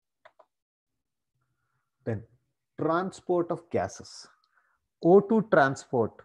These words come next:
from lungs to tissues, C O two transport, tissues to lungs. So this is what should take place. We'll go by each step. First one, look at it,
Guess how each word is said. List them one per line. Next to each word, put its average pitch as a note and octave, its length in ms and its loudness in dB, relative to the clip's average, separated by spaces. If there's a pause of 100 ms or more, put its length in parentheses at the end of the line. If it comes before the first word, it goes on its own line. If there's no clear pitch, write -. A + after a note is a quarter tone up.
(480)
from C#3 220 -4
lungs C#3+ 360 -2
to F#3 140 -8
tissues, G#3+ 500 -6
C F#3 120 -2
O F#3 120 2
two F3 160 -2
transport, A#2+ 560 -2
tissues E3 360 -2
to G3 100 0
lungs. A2+ 420 -4 (400)
So A#2 80 -10
this C3+ 180 -6
is D#3+ 120 -4
what D3 200 -2
should - 180 -10
take C3+ 220 -8
place. F#3 260 -6 (380)
We'll B2+ 160 -6
go D#3 380 -2 (100)
by C#3 200 -4
each E3+ 240 -4
step. G3+ 260 -2 (400)
First A3 300 0
one, A2 180 -2 (340)
look C#3+ 140 -2
at F3 120 -2
it, F#3+ 120 -2